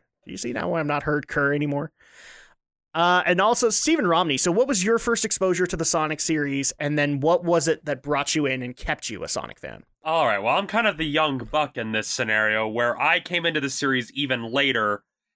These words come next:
Speaker 2: However, my first exposure wasn't actually through the games, it was through the cartoons, oddly enough. I didn't actually see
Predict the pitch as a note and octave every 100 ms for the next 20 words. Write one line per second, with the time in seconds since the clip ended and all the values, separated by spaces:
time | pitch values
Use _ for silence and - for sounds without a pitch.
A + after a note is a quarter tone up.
0 | _ - E3+ G3 A3 B3+ F#3 F#3+ - B3+
1 | C4+ C#4 - - G3+ F#3 F3+ F3+ B2 F3+
2 | A#3+ A3+ A3 - G3 E3+ - F3+ D3 B2
3 | F3 E3 A#2+ B2+ D3 - _ _ _ _
4 | D#3+ F#3 A3 - F3+ E3 D#3+ E3 F#3 B2+
5 | B2+ B2+ C3 - C3 B2+ - A3+ A2+ F#2
6 | A2+ G#2+ G#2 G2 F#2 G2 A#2+ F3 A#3 A#3
7 | A3+ G3+ - F#3+ F#3 E3+